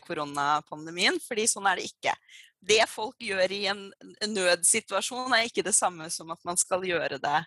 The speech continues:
alltid. Alle lærere har jo vært superflinke, men vi får håpe at vi klarer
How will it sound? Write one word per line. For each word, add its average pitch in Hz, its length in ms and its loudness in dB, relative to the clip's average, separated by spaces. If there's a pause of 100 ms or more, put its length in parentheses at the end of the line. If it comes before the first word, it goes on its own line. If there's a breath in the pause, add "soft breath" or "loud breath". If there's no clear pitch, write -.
(640 loud breath)
alltid. 160 460 -2
Alle 196 160 2
lærere 180 300 4
har 170 40 -6
jo 156 80 -10
vært 160 160 -6
superflinke, 175 960 -2
men 175 220 2 (180)
vi 175 140 0
får 202 240 -2
håpe 151 160 -2
at - 100 -10
vi 165 140 -8
klarer 143 400 0